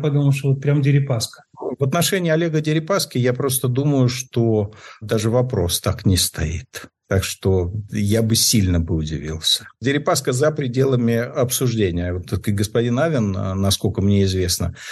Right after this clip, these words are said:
Speaker 2: постоянно находится в, м, процессе отстаивания. Ну, мне сложно ему поверить, я уже говорил, по каким причинам.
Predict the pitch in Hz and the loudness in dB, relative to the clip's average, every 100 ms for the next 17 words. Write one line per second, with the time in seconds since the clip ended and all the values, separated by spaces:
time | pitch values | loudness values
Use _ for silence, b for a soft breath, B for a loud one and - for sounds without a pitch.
0 | B - - 117 110 104 101 101 117 98 | B -8 -2 0 2 2 0 0 0 2
1 | - 104 87 92 95 95 90 87 - 90 | 2 -2 -2 0 2 2 0 -4 -6 -4
2 | 85 101 - 98 - 92 95 - 98 92 | 0 0 2 2 2 0 0 2 2 2
3 | 90 87 85 B B 110 107 98 92 92 | 0 -2 -4 B B 2 2 2 -2 -2
4 | 101 107 104 107 90 85 85 87 87 87 | 2 2 2 0 -2 -2 0 0 0 0
5 | 92 113 117 - - 87 95 87 85 90 | 2 4 2 0 0 2 2 0 0 0
6 | 90 87 - 85 80 85 85 85 - 85 | 0 -2 -2 -4 -2 -2 -2 -2 -2 -4